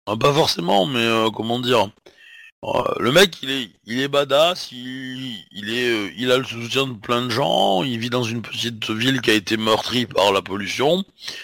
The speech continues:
Il mène sa petite enquête tranquillou bilou, euh, tout seul, euh, voilà. Euh, il prend des échantillons qu'il donne, euh, éventuellement à des collègues du L A P D, euh, pour, euh, pour faire des, euh,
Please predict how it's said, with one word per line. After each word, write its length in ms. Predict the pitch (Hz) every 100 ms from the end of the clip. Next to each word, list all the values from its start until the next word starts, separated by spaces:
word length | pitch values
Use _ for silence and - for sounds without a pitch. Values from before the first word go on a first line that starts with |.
| - - - - _ -
Il 80 |
mène 220 | 113 151 147
sa 140 | 139
petite 280 | 113 139 135
enquête 340 | 135 135 123
tranquillou 480 | - 135 120 123 127
bilou, 500 | 120 110 101 135 147
euh, 60 | 107
tout 200 | - 113
seul, 460 | - 87 107 143
euh, 200 | 110 76 78
voilà. 380 | 78 78 107
Euh, 260 | 110 80 78 85 - - - - -
il 60 | 104
prend 180 | 127 123
des 200 | 117 120
échantillons 580 | 117 123 107 110 131
qu'il 160 | 131 110
donne, 280 | 117 120 120
euh, 300 | 104 98 98
éventuellement 720 | 98 104 - 92 104 117 107
à 60 | 98
des 160 | 92
collègues 440 | 87 92 101 107 92
du 220 | 90 87
L 120 | 82
A 60 | 87
P 160 | -
D, 340 | 85 90 107 101
euh, 120 | 80 -
pour, 420 | - 50 - -
euh, 80 | - - - - - -
pour 160 | 107
faire 260 | - 107 110
des, 260 | 82 80 78
euh, 440 | 78 78 78 78